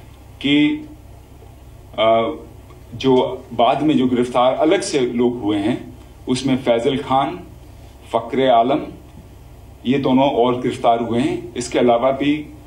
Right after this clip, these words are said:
अभी और दो व्यक्ति हैं जिनको अभी, अ, जिनके विरुद्ध जो है कार्रवाई की जा रही है। जैसे कि आप जानते हैं कि एटीएस, अ, एटीएस जो हमारी एंटी टेररिस्ट squad है,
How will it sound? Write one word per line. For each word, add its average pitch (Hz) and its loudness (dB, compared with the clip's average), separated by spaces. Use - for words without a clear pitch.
अभी 127 -2
और 135 0
दो 131 0
व्यक्ति 120 0
हैं 143 2
जिनको 120 2
अभी, 123 2
अ, - -8
जिनके 110 0
विरुद्ध 120 -2
जो 127 0
है 117 2
कार्रवाई 117 0
की 123 0
जा 110 0
रही 78 -6
है। 73 -12
जैसे 117 -2
कि 143 0
आप 135 2
जानते 127 0
हैं 139 -2
कि 131 2
एटीएस, 151 0
अ, 110 -2
एटीएस 123 2
जो 139 -2
हमारी 120 2
एंटी 120 0
टेररिस्ट 120 -2
squad 117 0
है, 147 -6